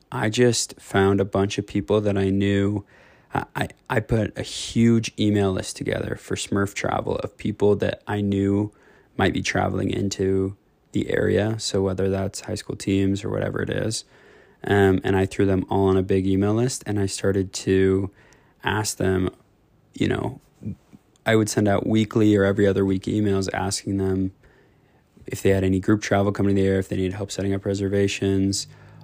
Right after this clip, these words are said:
Also, I would tell stories. I would, I, and so that they'd get to know me over email. Um, and you'd be shocked at how many people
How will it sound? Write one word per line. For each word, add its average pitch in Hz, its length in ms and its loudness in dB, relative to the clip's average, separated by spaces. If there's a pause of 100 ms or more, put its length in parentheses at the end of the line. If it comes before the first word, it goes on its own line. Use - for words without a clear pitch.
(120)
Also, 104 520 4
I - 140 0
would 95 140 0
tell - 260 -2
stories. 110 800 6
I 95 120 0
would, 95 260 -2 (720)
I, - 120 -2 (120)
and 107 160 0
so - 160 2
that 104 180 2
they'd 98 200 2
get - 200 0
to 104 120 -2
know 101 340 0
me 127 420 2 (500)
over 101 400 2
email. 101 460 0 (340)
Um, 98 600 0 (160)
and 101 180 -2
you'd 104 120 0
be 104 100 -2
shocked 104 380 -4
at 98 80 0
how 104 120 -2
many 95 200 0
people 98 640 -2